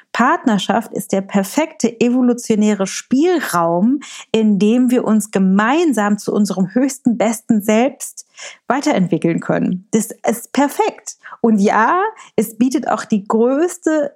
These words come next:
Möglichkeit oder das größte Risiko, das eben nicht zu tun und uns in unserem alten Anzug zu verlieren und zu denken, was für ein Scheiß,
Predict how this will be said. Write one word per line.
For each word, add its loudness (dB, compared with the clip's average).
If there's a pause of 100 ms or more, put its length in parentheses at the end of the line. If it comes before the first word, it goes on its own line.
(140)
Möglichkeit 0
oder 0
das -2
größte 0
Risiko, 0
das -2
eben 2
nicht -2
zu 0
tun 0
und 0
uns 2
in 0
unserem 0
alten 0
Anzug 0
zu -8
verlieren 2
und 0
zu -8
denken, 0
was -2
für -4
ein -2
Scheiß, -2